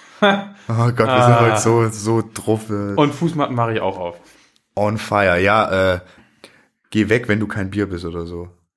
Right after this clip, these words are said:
Speaker 1: Oh Gott, hier ist aber jetzt inzwischen bei E M P auch einfach nur noch ganz viel
Speaker 2: Äh, hier.
Speaker 1: Merch-Zeugs von bekannten Sachen.
Speaker 2: Franch-, Franchises, ne?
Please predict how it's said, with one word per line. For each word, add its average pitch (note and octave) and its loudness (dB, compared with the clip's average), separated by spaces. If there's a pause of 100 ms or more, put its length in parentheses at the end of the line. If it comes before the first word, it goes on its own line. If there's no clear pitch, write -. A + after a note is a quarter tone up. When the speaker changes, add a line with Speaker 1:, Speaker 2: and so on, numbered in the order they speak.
(1600)
Speaker 1:
Oh - -20
Gott, G2+ 0
hier G2+ 2
ist - -6
aber G2 -2
jetzt G2 -4
inzwischen F#2+ -4
bei F#2+ 2
E F#2+ 2
M G2 4
P G#2 0
auch F#2+ 2
einfach F#2+ -2
nur F#2+ 0
noch F#2 -2
ganz F#2 -2
viel F2 -6 (160)
Speaker 2:
Äh, F2 -16
hier. E2+ -10
Speaker 1:
Merch-Zeugs F#2+ 0
von F2+ -2
bekannten F2+ -4
Sachen. F2 -4 (100)
Speaker 2:
Franch-, E2+ -10
Franchises, E2+ -4
ne? F2+ -6